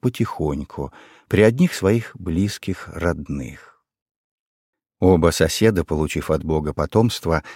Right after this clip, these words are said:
были очень рады. Христианин говорил: «Добрый сосед, дай Бог, чтобы сыновья наши жили между собой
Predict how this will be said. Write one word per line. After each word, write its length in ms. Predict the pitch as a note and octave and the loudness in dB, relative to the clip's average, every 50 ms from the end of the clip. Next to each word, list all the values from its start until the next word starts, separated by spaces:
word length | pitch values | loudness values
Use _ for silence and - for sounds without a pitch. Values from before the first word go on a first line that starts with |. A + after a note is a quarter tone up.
| - _ - | -16 _ -4
были 380 | E2+ F2+ G2 F#2 E2+ E2+ - - _ - | 0 2 4 4 4 2 2 -2 _ 0
очень 500 | G#2 B2+ C#3 - - - A#2+ A2+ G#2+ F#2+ | 2 2 2 0 -2 -2 0 0 0 0
рады. 520 | E2+ D2+ C#2+ C2 C2 A#1+ - - - - _ _ _ _ _ _ _ _ _ _ - | -2 -2 -4 -6 -6 -10 -12 -16 -20 -20 _ _ _ _ _ _ _ _ _ _ -10
Христианин 600 | - - F2 - - - F2+ F2 F2 F2 F2 D#2+ | -4 -4 -2 -2 0 2 4 4 6 4 4 4
говорил: 420 | D2 D#2 D2+ E2 D#2+ E2 D#2+ D2+ - - - - - - | 2 2 4 4 4 4 2 0 -2 -8 -18 -18 -16 -12
«Добрый 480 | D2 D2 F2+ G#2+ B2 C#3 C#3 C#3 C#3 | -4 2 4 6 6 6 6 4 2
сосед, 520 | B2 - C#3 A#2+ - - C#3 C3 A2+ - - _ - _ - | 2 2 0 0 2 4 4 4 4 2 -2 _ -20 _ -8
дай 320 | A#2 A2+ A2 A#2+ C#3 D3 | -2 2 4 6 6 4
Бог, 280 | C3+ G2 G2+ C3 D3 C3+ | 4 6 6 6 6 4
чтобы 320 | - - - C3+ B2+ C3 | 2 2 2 4 4 4
сыновья 520 | A#2+ - A#2+ A#2 A2+ G#2+ G2 G2+ B2 C#3 C#3 | 2 4 4 4 4 4 6 6 6 6 6
наши 260 | C#3 C3 - - A2 | 6 6 4 4 2
жили 300 | E2+ G2 C3+ C#3 C3+ B2 | 2 4 4 6 6 6
между 280 | A2 A#2 B2 A2+ A2+ | 6 6 4 4 0
собой 460 | G#2 - - F2+ F#2+ A2+ B2+ C3+ A#2+ | -2 0 0 0 2 4 4 4 4